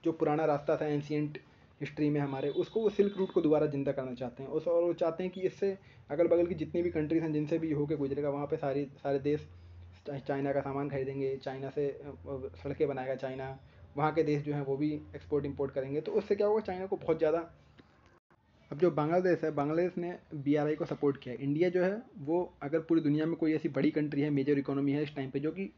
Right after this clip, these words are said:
खुल्लम खुल्ला ये बोले कि हम बीआरआई के against में, क्योंकि ये India की sovereignty के खिलाफ है। और जैसा कि आप जानते होंगे, ये पाकिस्तान occupied कश्मीर जो है वहाँ से pass होता है, तो इसमें से India ने बीआरआई को एकदम मना कर दिया कि हम इसका part कभी भी नहीं बनना चाहते हैं। लेकिन अब क्या है कि बांग्लादेश जो है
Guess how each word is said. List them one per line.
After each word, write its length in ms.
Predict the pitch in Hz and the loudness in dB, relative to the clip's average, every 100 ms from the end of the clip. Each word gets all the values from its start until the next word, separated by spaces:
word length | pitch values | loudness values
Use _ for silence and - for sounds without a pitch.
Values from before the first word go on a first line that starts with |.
| - | 0
खुल्लम 240 | 143 160 | 0 2
खुल्ला 200 | 151 147 | 2 4
ये 100 | 151 | 4
बोले 260 | 139 139 143 | 4 4 4
कि 100 | 151 | 0
हम 120 | 147 | -2
बीआरआई 360 | 131 131 139 | 0 0 0
के 60 | 139 | 0
against 320 | 127 131 131 | -2 -4 -6
में, 120 | 127 | -6
क्योंकि 220 | 123 139 180 | -4 -4 2
ये 140 | 175 | 2
India 240 | 147 147 | 4 2
की 100 | 160 | 0
sovereignty 380 | 165 147 139 143 | 0 0 0 0
के 80 | 160 | -4
खिलाफ 320 | 131 127 - | -4 -4 -4
है। 60 | 185 214 - - - | -6 -8 -20 -20 -6
और 60 | 135 | -2
जैसा 200 | 143 160 | 0 0
कि 100 | 165 | 0
आप 100 | 147 | 0
जानते 280 | 139 143 160 | 0 0 -2
होंगे, 180 | 170 | 0
ये 260 | 151 151 175 - | 0 0 0 0
पाकिस्तान 340 | 139 143 170 160 | 0 0 -2 -2
occupied 360 | 151 151 160 | -2 0 0
कश्मीर 320 | 151 147 156 | 0 -2 -2
जो 100 | 147 | 0
है 60 | 156 | 0
वहाँ 240 | 135 143 | 0 -2
से 100 | 147 | -2
pass 180 | - 127 127 | -2 -4 -6
होता 180 | - | -8
है, 140 | 120 - - - - | -10 -12 -20 -20 -6
तो 60 | 156 | -4
इसमें 200 | 165 175 | 0 2
से 100 | 185 | 2
India 240 | 156 160 | 2 0
ने 100 | 180 | 0
बीआरआई 380 | 147 147 156 160 | 2 2 4 2
को 100 | 165 | 0
एकदम 200 | 147 156 | -2 -2
मना 200 | 147 143 | -2 -2
कर 120 | 143 | -2
दिया 160 | 151 151 | 0 0
कि 80 | |
हम 180 | 143 147 | -2 -2
इसका 160 | 156 147 | -4 -4
part 240 | 143 147 | -2 -2
कभी 200 | 147 143 | 0 0
भी 60 | 139 | 0
नहीं 120 | 123 | -2
बनना 160 | 117 117 | -8 -10
चाहते 280 | 120 - | -12 -12
हैं। 60 | 120 | -10
लेकिन 240 | 127 175 | -6 -4
अब 120 | 175 - | -4 0
क्या 120 | 185 | 2
है 60 | 190 | 2
कि 180 | 226 220 - - _ - | -2 -6 -12 -20 _ 0
बांग्लादेश 480 | 139 156 165 196 | 4 6 10 10
जो 100 | 147 | 8
है 200 | 135 151 | 0 -2